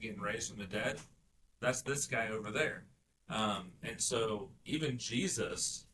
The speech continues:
brought along evidence to show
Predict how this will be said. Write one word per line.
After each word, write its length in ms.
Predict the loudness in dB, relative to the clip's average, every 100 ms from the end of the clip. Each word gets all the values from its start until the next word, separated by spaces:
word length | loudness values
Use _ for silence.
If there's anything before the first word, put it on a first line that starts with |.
| _ -20 _ _
brought 260 | 4 4 4
along 400 | 2 2 0 0 0
evidence 540 | 0 0 -2 -2 -6 -6
to 60 | 0
show 600 | 2 6 6 4 0 -6